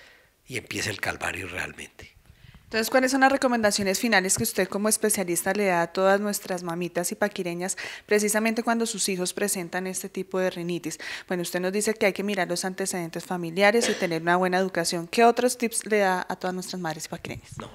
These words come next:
Speaker 1: lo, creo que lo más importante es la prevención. Y la prevención se hace con educación. Sí, hay que educar realmente a, a, a la gente sobre eso, e insistirle en todas las cosas que no deben hacer,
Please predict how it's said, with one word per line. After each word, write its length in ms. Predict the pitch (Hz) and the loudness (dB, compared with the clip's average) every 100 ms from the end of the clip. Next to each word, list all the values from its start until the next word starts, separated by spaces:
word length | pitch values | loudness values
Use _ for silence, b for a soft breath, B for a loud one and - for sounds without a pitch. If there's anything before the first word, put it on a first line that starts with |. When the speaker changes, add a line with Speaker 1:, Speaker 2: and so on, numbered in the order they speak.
| - | -4
Speaker 1:
lo, 180 | 113 - | -4 0
creo 220 | 113 117 | 2 4
que 100 | 147 | 4
lo 120 | 113 | 4
más 220 | 90 120 | 4 2
importante 720 | 165 127 113 - 123 - 104 101 | 2 -4 -8 -2 -4 -2 -2 0
es 220 | - - _ _ _ | -4 -8 _ _ _
la 160 | 113 - | -2 0
prevención. 580 | 101 87 80 - 78 - B B B | 0 0 -2 -4 -6 -10 B B B
Y 100 | 139 | 0
la 140 | 127 123 | 0 2
prevención 640 | 104 101 82 120 120 160 | 2 2 0 -4 -4 -6
se 360 | - - - 104 | -4 -2 0 2
hace 320 | 113 - 156 - | 2 2 -2 -4
con 220 | - 120 | 0 2
educación. 480 | 113 107 104 - 87 - _ _ _ B B B | 2 -4 -6 -8 -8 -18 _ _ _ B B B
Sí, 180 | - 123 | -4 -2
hay 120 | 104 | -2
que 440 | - 107 101 - - | -2 -2 -4 -10 -2
educar 580 | 110 98 - - 131 135 | 0 0 2 4 4 2
realmente 720 | 104 107 110 107 104 120 98 | -2 -2 -2 -4 -6 -6 -6
a, 340 | 90 85 87 B B B B B | -6 -8 -12 B B B B B
a, 380 | - 110 95 90 | -6 -4 -2 -4
a 280 | 92 - 90 | -6 -4 -4
la 120 | 90 | -2
gente 420 | - 107 101 - 104 | 0 -2 -2 -6 -6
sobre 440 | 117 90 87 107 | -4 -4 4 4
eso, 280 | 110 127 - B B B - | 4 0 -6 B B B -8
e 140 | 113 | -4
insistirle 920 | 107 - 104 - - 131 123 104 98 | 0 0 2 -2 4 4 6 2 0
en 140 | 87 87 | -4 -8
todas 240 | - 113 | -2 0
las 160 | 107 - | 0 -2
cosas 260 | 107 107 | 0 -2
que 200 | - 117 | 0 -2
no 200 | 101 110 | 2 4
deben 320 | 110 104 107 90 | 6 6 2 -4
hacer, 320 | - 98 | -6 -8